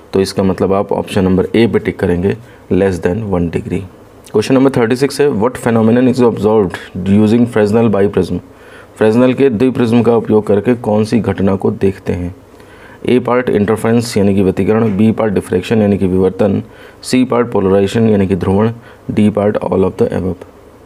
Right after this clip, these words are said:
तो आप देखिए, फ्रेस्नेल bioprism के बारे में अगर पता हो, तो सबसे पहली बात ये interference के chapter में है, तो उसी से आपको पता लग जाएगा कि व्यतिकरण के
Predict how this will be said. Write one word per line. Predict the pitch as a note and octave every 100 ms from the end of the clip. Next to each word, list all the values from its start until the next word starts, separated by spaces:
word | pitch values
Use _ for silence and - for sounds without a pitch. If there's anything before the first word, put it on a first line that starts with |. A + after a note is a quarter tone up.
| - - - - - -
तो | -
आप | A#2+
देखिए, | B2+ C3 D3
फ्रेस्नेल | D3 B2 A#2 B2+
bioprism | B2 A#2+ A#2 A2+ A#2
के | A#2
बारे | A2 A2
में | A2
अगर | G#2+
पता | G#2+ - A2
हो, | A2
तो | A2+
सबसे | G#2+ G2+ A#2+
पहली | A2+ A2
बात | G#2+ G#2
ये | A2+ A2 -
interference | G#2 A2 G#2+ A2+ A2
के | A#2
chapter | - G#2+ -
में | A2 A2+
है, | A2 - - - -
तो |
उसी | G#2+ G2+ A2+
से | A#2+
आपको | G#2+ - A2
पता | A2 G#2+
लग | G2+
जाएगा | G#2 G2+
कि | G2+ G#2
व्यतिकरण | G2 G2+ G2+ G2
के | G2